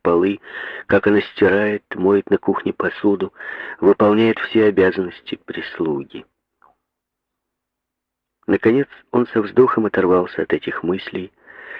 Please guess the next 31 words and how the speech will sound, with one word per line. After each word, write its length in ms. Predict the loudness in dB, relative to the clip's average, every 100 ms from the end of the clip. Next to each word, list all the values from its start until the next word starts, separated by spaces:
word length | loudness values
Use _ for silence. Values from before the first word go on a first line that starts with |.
| -4
положил 380 | 4 4 6 4
письмо 360 | 2 0 2 2
обратно 420 | 2 0 2 0
в 40 |
ящик 500 | 0 -2 -2 -8 -10 -14 -16 -16 -18 _
и, 80 | 0
так 200 | 2 0
как 280 | 2 2 4
до 100 | 4
вечернего 600 | 4 4 2 2 2 2
приема 420 | 2 2 4 2
больных 480 | 2 2 2 0 -2 -8 -16 -10 -2
у 60 |
него 200 | 2 4
оставался 640 | 4 2 2 4 2 0 -4
еще 280 | -2 -2 0
целый 240 | 0 2 0
час, 280 | -2 -4 -4 _ -20 -20 -20 -20 -4
решил, 420 | 2 2 2 0
не 120 | 2
откладывая, 640 | 0 2 2 4 4 4 2
сходить 400 | 0 0 0 0
к 160 | -2
директору 520 | 2 2 2 0 -2 -2
школы 400 | 2 2 4 0
и 20 |
поговорить 540 | 0 2 2 2 -2
с 100 | -4
ним 260 | -2 -2 -4 -6
о 100 | -4
Несси. 600 | -4 -8 -14 -20 -18